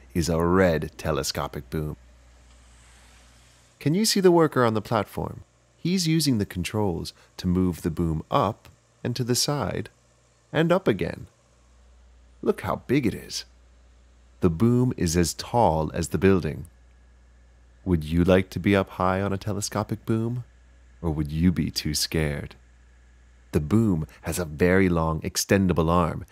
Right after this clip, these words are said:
and a base with wheels. The worker now moves the boom across so he can work on a different part of the building.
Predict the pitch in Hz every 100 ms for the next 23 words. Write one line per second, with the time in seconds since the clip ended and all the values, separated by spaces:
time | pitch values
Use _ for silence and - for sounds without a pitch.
0 | - 92 82 71 110 85 80 - - -
1 | 98 - 127 - - - - _ _ _
2 | _ _ _ _ _ _ _ _ _ _
3 | _ 85 85 101 - - - - - -
4 | 85 110 131 90 80 76 80 82 78 76
5 | - - 92 73 - - - _ - -
6 | - 95 - 101 82 80 - 87 85 78
7 | 147 85 78 - 80 80 78 113 104 69
8 | 82